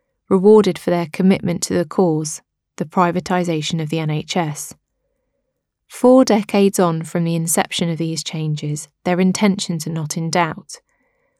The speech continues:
We can see before our very eyes the impact of their decisions, decisions they have made based on self-interest and political gain,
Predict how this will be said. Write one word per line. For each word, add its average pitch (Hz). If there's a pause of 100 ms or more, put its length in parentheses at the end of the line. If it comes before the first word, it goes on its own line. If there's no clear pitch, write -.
(140)
We 196
can 185
see 220
before 180
our 165
very 190
eyes 160
the 165
impact 160
of 165
their 156
decisions, 151 (520)
decisions 185
they 185
have 190
made 156
based 156
on 151
self-interest 160
and 147
political 165
gain, 147